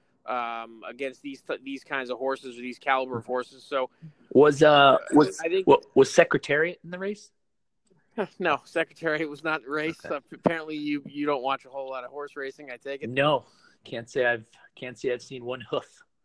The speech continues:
Speaker 2: So
Speaker 1: <laughs> So anyway,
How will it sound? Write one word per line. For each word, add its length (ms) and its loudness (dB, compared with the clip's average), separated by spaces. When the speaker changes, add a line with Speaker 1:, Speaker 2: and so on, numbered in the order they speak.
Speaker 2:
So 100 -10
Speaker 1:
<laughs> 160 -2
So 200 2
anyway, 560 -2